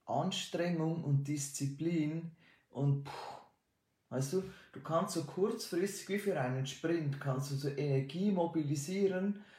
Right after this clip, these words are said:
und dann dauert der vielleicht, keine Ahnung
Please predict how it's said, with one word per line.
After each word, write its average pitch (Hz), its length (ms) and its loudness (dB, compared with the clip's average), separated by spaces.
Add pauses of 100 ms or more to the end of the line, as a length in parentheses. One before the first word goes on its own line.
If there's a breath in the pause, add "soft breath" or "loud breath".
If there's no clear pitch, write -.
(240 loud breath)
und 147 240 -4
dann 143 160 2
dauert 147 460 0
der 160 200 4
vielleicht, 143 520 2
keine 131 360 2
Ahnung 160 520 -2